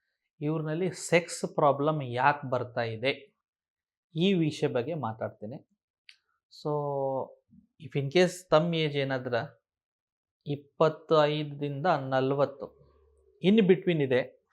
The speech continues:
so ಈ ವಿಡಿಯೋ ತಮ್ಕಾಗಿನೇ ಇದೆ, ದಯವಿಟ್ಟು ನೋಡಿ. ಯಾಕಂದ್ರೆ ಈ ಪ್ರಾಬ್ಲಮ್ ಎಲ್ಲರೂ ಫೇಸ್ ಮಾಡ್ತಾ ಇದ್ದಾರೆ, ಇಷ್ಟು ಕಾಮನ್ ಆಗಿದೆ. But still ಎಷ್ಟೋ ಸರ್ತಿ ಈ ಪ್ರಾಬ್ಲಮ್ ಲಾಸ್ಟ್ ಮೂಮೆಂಟ್ ಬರುವವರೆಗೆ ನಾವು ಅದಕ್ಕೆ ಗಮನನೇ ಕೊಡಲ್ಲ.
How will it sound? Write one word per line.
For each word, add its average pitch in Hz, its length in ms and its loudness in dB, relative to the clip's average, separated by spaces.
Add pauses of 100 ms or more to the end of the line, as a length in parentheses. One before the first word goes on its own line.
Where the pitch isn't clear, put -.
so 131 80 0
ಈ 127 140 -4
ವಿಡಿಯೋ 127 300 -2
ತಮ್ಕಾಗಿನೇ 120 520 -8
ಇದೆ, 117 240 -8
ದಯವಿಟ್ಟು 117 340 -8
ನೋಡಿ. 110 260 -8
ಯಾಕಂದ್ರೆ 113 600 -10 (1300)
ಈ 208 140 0
ಪ್ರಾಬ್ಲಮ್ 190 880 6 (220)
ಎಲ್ಲರೂ 190 420 8
ಫೇಸ್ 214 340 6
ಮಾಡ್ತಾ 165 300 4
ಇದ್ದಾರೆ, 117 420 -2 (640)
ಇಷ್ಟು - 680 -2
ಕಾಮನ್ 190 400 8
ಆಗಿದೆ. 143 480 0 (680)
But 196 120 4
still 233 420 0
ಎಷ್ಟೋ 233 520 6
ಸರ್ತಿ 233 540 0
ಈ 226 40 -10
ಪ್ರಾಬ್ಲಮ್ 202 840 4
ಲಾಸ್ಟ್ 180 880 8
ಮೂಮೆಂಟ್ 185 580 2
ಬರುವವರೆಗೆ 165 760 6
ನಾವು 175 200 -4
ಅದಕ್ಕೆ 127 260 -4
ಗಮನನೇ 139 580 2
ಕೊಡಲ್ಲ. 107 320 -6